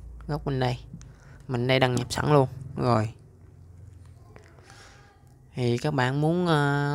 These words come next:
tắt thì bạn ấn vô, ờ, cái video mà mình muốn tắt bình luận.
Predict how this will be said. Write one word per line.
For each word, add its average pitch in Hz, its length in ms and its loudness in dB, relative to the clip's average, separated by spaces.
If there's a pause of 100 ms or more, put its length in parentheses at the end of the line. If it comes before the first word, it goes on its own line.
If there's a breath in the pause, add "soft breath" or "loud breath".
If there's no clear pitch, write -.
tắt 175 200 0
thì 151 220 -2
bạn 135 200 -2
ấn 165 260 0
vô, 139 460 2
ờ, 139 640 -4 (580 loud breath)
cái 165 160 -2
video 143 300 4
mà 131 120 0
mình 123 160 0
muốn 147 180 -4
tắt - 240 -4
bình 127 160 2
luận. 123 220 0